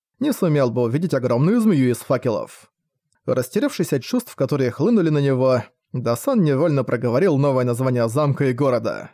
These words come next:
«Замок Гифу. Город Гифу». Крепость приёмного отца, город приёмного отца.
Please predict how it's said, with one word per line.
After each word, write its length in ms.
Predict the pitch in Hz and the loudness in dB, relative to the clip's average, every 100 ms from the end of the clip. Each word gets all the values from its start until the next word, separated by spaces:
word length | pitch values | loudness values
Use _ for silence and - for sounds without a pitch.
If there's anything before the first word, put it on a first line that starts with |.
| _ _ _ _ - | _ _ _ _ -12
«Замок 600 | 113 117 135 139 135 120 | -10 -2 0 0 -2 -2
Гифу. 540 | 151 143 131 98 - - _ _ | -2 0 -2 -4 -8 -18 _ _
Город 500 | 139 131 143 180 139 | -8 -2 0 2 0
Гифу». 640 | 123 139 131 123 - - - _ _ _ - | 0 -2 -2 -4 -6 -8 -18 _ _ _ -8
Крепость 560 | 113 139 208 202 - | -2 0 0 -2 -2
приёмного 540 | 143 135 131 127 117 113 | -2 0 0 0 0 -2
отца, 460 | - 135 156 139 _ _ - | -2 0 0 0 _ _ -12
город 480 | 131 131 127 135 | -4 -2 0 -2
приёмного 580 | - 240 139 127 127 123 | -2 0 2 0 2 0
отца. 480 | 120 - 131 92 | 0 -2 -2 -2